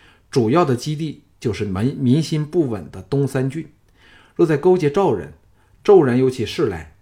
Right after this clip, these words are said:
绝不容易应付。吕不韦抢着发言说：“金汤有贼子潜进城来搞风搞雨，当然是有人掩护，才过得了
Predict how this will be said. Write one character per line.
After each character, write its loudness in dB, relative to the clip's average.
绝 -8
不 -6
容 -8
易 -10
应 -4
付。 -20
吕 0
不 2
韦 2
抢 -4
着 -4
发 -4
言 -6
说 -16
：“金 2
汤 2
有 -2
贼 4
子 -2
潜 -8
进 -8
城 -6
来 -2
搞 -14
风 -2
搞 2
雨， -10
当 0
然 -2
是 -4
有 -4
人 -2
掩 -6
护， -8
才 0
过 2
得 -2
了 -6